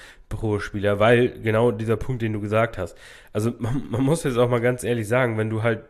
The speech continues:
eine gewisse Anzahl an Ligen spielst, äh, da, und, und auch alle mit einem Einsatz spielst, dann ist natürlich auch irgendwann, äh, ein gewisser, ich sag mal, ein gewisser,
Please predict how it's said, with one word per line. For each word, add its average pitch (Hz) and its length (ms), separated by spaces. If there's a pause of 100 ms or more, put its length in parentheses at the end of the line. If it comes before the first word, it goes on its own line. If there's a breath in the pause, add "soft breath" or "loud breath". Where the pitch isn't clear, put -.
(120)
eine 104 140
gewisse 120 300
Anzahl 120 280
an 104 160
Ligen 117 280
spielst, 107 640
äh, 101 220 (460 soft breath)
da, 104 140
und, 107 340
und 104 280
auch 101 180
alle 117 360 (180)
mit 135 180
einem 107 160
Einsatz 107 480
spielst, 104 540 (320)
dann 107 160
ist 117 100
natürlich 131 460
auch 117 100
irgendwann, 123 460 (420 loud breath)
äh, 113 220
ein 113 240
gewisser, 120 640 (100)
ich - 140
sag 113 160
mal, 110 220
ein 104 140
gewisser, 117 540